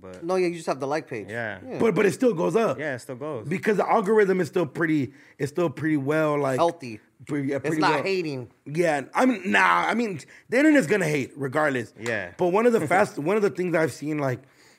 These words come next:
Speaker 3: bro, what, bro? Look at fucking, um, example, Little Mario from San Diego. He shit blew up in San Diego. I mean, on TikTok, and he's the biggest in San Diego right now.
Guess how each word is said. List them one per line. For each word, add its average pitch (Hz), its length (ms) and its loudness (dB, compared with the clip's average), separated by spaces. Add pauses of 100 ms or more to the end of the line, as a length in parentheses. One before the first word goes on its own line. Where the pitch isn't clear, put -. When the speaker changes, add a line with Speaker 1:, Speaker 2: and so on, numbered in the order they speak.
(320)
Speaker 3:
bro, 156 320 -2
what, 170 440 -2
bro? 180 340 2
Look 180 260 -4
at 185 140 0
fucking, 185 400 -2
um, 131 460 -2 (1700)
example, 160 420 0
Little 170 180 2
Mario 170 280 0
from 143 160 -8
San 160 160 -2
Diego. 135 360 -4 (480)
He 208 360 -8
shit 190 300 0
blew 180 200 4
up 156 140 0
in - 80 -2
San 170 200 0
Diego. 160 260 0
I 160 40 -2
mean, 165 300 0
on 143 160 -4
TikTok, 196 460 -2
and 147 100 -2
he's 156 260 -6 (480)
the 160 100 -4
biggest 151 320 -2
in 156 60 -2
San 151 200 -4
Diego 147 200 -2
right 139 100 -2
now. 143 100 -8